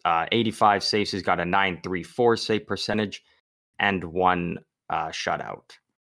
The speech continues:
And the only two goalies to, to start all four games for their respective teams is, uh, Michael Habal, um, playing all four games for Czechia, and then Matthias Rousseau, uh, starting all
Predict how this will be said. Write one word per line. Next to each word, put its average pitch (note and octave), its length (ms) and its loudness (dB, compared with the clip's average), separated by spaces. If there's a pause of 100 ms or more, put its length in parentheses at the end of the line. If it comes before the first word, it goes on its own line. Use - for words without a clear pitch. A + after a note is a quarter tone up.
(760)
And G2+ 340 0
the G#2+ 80 4
only D3 220 6
two D#3 180 2
goalies B2 500 4
to, G2 320 4 (220)
to G#2+ 100 -4
start A2+ 360 2
all F#2+ 180 4
four G2+ 260 2
games G2 320 -2
for G2+ 120 -4
their F2 120 0
respective E2+ 560 -6
teams F2+ 440 -4 (480)
is, F#2 320 0
uh, F2 380 4 (100)
Michael A2 960 4 (840)
Habal, A#2 840 4
um, F2 360 -4
playing G#2+ 220 0
all G#2 140 4
four G2+ 300 -2
games F#2+ 280 -4
for - 120 -10
Czechia, B2 600 0 (520)
and G2 260 0
then F2+ 640 0
Matthias G#2 540 0
Rousseau, F#2 840 2
uh, E2 220 0
starting F2 480 0
all E2+ 640 0